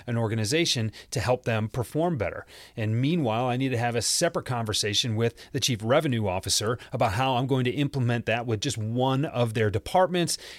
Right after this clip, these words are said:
and maybe getting some buy-in on the expenditure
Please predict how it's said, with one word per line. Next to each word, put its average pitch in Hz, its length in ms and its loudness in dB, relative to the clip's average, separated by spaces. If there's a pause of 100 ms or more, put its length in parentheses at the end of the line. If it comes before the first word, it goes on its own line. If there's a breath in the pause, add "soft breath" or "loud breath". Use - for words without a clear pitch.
and 113 400 0
maybe 127 260 2
getting 123 380 0
some 113 220 0
buy-in 117 580 2 (240 loud breath)
on 110 580 2
the 110 800 0
expenditure 123 680 0